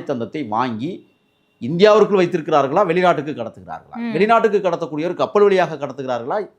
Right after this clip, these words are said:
Speaker 1: அல்லது வானூர்தி மூலமாக கடத்துகிறார்களா? நடந்தே கொண்டு போக முடியாது, கார்லையும் கொண்டு போக முடியாது. அப்ப வெளிநாட்டு தொடர்புகள் இல்லாமல் இந்த யானை தந்தங்கள் கடத்தப்படுவது இல்லை. வெளிநாட்டு தொடர்புகளோடு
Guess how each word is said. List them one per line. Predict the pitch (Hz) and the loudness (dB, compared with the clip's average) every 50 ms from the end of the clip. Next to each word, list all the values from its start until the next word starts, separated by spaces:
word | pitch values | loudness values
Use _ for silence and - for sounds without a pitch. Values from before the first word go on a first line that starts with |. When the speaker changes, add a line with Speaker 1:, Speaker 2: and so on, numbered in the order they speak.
| _ _ _ _ | _ _ _ _
Speaker 1:
அல்லது | - 165 180 170 143 | -6 -6 -6 -2 0
வானூர்தி | 151 175 208 220 208 185 185 160 | 0 0 0 0 -6 -6 -8 -10
மூலமாக | 147 143 139 135 120 117 _ | -12 -12 -12 -14 -16 -16 _
கடத்துகிறார்களா? | 127 _ _ _ _ _ - _ _ _ _ _ _ - | -20 _ _ _ _ _ -20 _ _ _ _ _ _ -2
நடந்தே | 127 160 185 196 190 175 | 2 2 4 4 2 0
கொண்டு | 156 143 131 120 | -2 -4 -4 -6
போக | 120 107 92 | -8 -12 -12
முடியாது, | 92 82 - _ _ _ _ _ _ _ _ _ _ _ _ _ - | -18 -20 -20 _ _ _ _ _ _ _ _ _ _ _ _ _ 4
கார்லையும் | 156 185 190 180 185 190 180 165 | 4 4 4 4 2 0 0 -2
கொண்டு | 143 127 110 | -4 -4 -6
போக | 107 87 - | -10 -12 -14
முடியாது. | - - _ _ _ _ _ _ _ - 226 | -20 -20 _ _ _ _ _ _ _ -4 0
அப்ப | 220 254 240 175 165 | 2 2 2 2 2
வெளிநாட்டு | 180 226 240 269 269 262 262 262 254 247 | 2 4 4 4 4 4 2 2 2 2
தொடர்புகள் | 233 226 214 190 185 156 143 160 | 2 2 2 0 0 -2 -2 -2
இல்லாமல் | 185 202 208 202 202 208 220 196 | 0 2 4 4 4 2 0 -4
இந்த | 165 139 127 139 | -4 -6 -6 -4
யானை | 151 170 156 | -6 -6 -8
தந்தங்கள் | - - 131 120 110 104 98 95 - | -10 -14 -14 -12 -12 -14 -14 -12 -8
கடத்தப்படுவது | 127 131 139 - 147 117 117 110 104 101 95 98 76 73 | -6 -6 -6 -8 -10 -14 -12 -12 -12 -12 -12 -14 -18 -20
இல்லை. | 80 73 - _ _ _ _ _ _ _ _ _ _ _ _ 85 | -20 -20 -20 _ _ _ _ _ _ _ _ _ _ _ _ -14
வெளிநாட்டு | 92 123 143 147 143 143 120 - | -10 -6 -4 -4 -6 -6 -12 -14
தொடர்புகளோடு | 123 113 113 101 95 98 92 113 135 147 | -12 -10 -10 -12 -12 -10 -8 -8 -6 -6